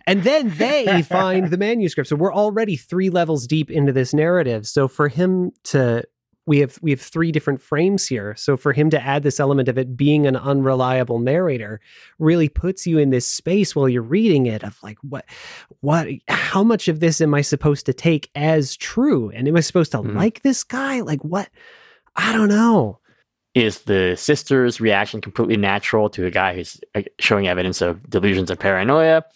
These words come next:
Speaker 2: Um, or is she not cottoning on to the uncanny that's happening there? That is, you know.
Speaker 1: I want it to be the first one.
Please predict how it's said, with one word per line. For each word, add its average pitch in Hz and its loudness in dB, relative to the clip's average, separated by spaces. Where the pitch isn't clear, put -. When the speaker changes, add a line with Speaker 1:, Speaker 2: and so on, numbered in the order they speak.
Speaker 2:
Um, 80 -4
or 131 2
is 110 -6
she 143 0
not 120 0
cottoning 107 -2
on 104 0
to 104 -6
the 98 -2
uncanny 92 -2
that's 85 -6
happening 90 -4
there? 78 -2
That 92 0
is, 82 -6
you 107 -2
know. 82 0
Speaker 1:
I 151 2
want 180 2
it 180 -4
to 180 -2
be 147 2
the 135 0
first 117 -4
one. 101 -12